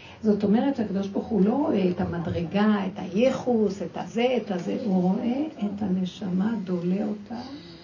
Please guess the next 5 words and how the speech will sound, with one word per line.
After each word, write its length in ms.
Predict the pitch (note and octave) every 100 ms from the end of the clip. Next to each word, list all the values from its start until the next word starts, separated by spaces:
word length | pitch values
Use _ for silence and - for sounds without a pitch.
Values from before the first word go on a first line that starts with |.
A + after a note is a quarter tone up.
| E3+ D#3+ - - - - - F3+
והוא 400 | G3 C4 A3+ B3
רואה 240 | A#3+ A3+
נשמות. 600 | A#3+ G#3+ - F3+ G3+ F#3+ - - - - - - - - - - - - -
לכן 340 | G#3 - A#3
אל 180 | A#3+ B3